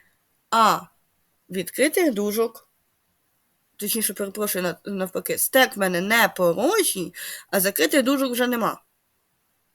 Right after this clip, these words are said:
То тоді ми повинні що зробити? Сказати, що оця зміна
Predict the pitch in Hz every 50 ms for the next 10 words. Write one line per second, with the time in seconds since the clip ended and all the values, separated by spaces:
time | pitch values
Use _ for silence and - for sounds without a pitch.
0 | _ _ _ _ _ _ _ _ _ _ _ _ _ _ _ - 220 214 202 202
1 | 190 175 185 202 233 302 359 381 359 330 320 - 240 208 185 202 226 233 214 208
2 | 196 - - 240 233 208 190 175 175 170 160 156 - - - - - - 220 214
3 | 220 240 233 226 226 - 185 - - 202 196 196 196 - 247 226 214 214 214 208
4 | 214 208 196 180 160 147 175 175